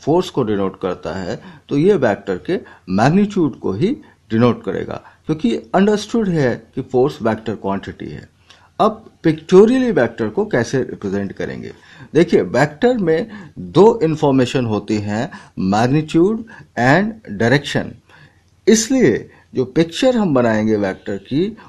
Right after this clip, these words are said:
उसमें दोनों को इनकॉर्पोरेट करना जरूरी है। तो मैग्नीट्यूड और डायरेक्शन दोनों को इनकॉर्पोरेट करने के लिए वेक्टर की पिक्चर में हम वेक्टर को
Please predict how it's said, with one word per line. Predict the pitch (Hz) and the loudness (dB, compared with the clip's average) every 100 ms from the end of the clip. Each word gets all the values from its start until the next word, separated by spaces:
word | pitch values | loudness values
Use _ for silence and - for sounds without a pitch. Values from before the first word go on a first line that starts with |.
| - | -4
उसमें | 135 - 151 180 220 233 - - - | -4 -4 -2 2 2 -2 -10 -10 2
दोनों | 165 233 254 | 4 4 2
को | 247 147 120 117 - - - | 0 2 2 2 -2 -12 -4
इनकॉर्पोरेट | 135 135 127 107 107 101 104 104 | 0 0 0 -2 -2 -4 -4 -4
करना | 104 107 139 - - - _ | -6 -4 -4 -6 -16 -20 _
जरूरी | 87 80 87 113 180 202 110 | -14 -8 -2 2 4 4 2
है। | 92 - - _ _ _ | -4 -14 -20 _ _ _
तो | 226 - - - 135 - | 2 4 0 -10 -16 0
मैग्नीट्यूड | 101 147 170 214 214 233 254 - | 4 4 4 2 0 -4 -4 -4
और | 123 98 | -4 -2
डायरेक्शन | 101 139 - 123 110 - - 156 - - | 0 -2 -2 -6 -6 -12 -20 -20 -18 -16
दोनों | 78 127 196 262 | -2 4 6 6
को | - - - - | 4 0 -2 0
इनकॉर्पोरेट | 131 139 107 95 98 90 - | 0 0 -2 -2 -6 -8 -4
करने | 127 175 220 | 0 2 4
के | 214 | 2
लिए | 143 117 98 | 0 2 0
वेक्टर | 80 87 - 90 | -2 -6 -8 -12
की | 92 101 | -10 -10
पिक्चर | 101 - 151 | -10 -2 0
में | 175 220 269 - - - - - | 2 0 -2 -10 -20 -20 -12 -2
हम | 190 240 285 - - | 0 0 -4 -12 -12
वेक्टर | - 156 160 - 233 | 4 4 6 4 2
को | 226 147 135 185 | 2 2 4 2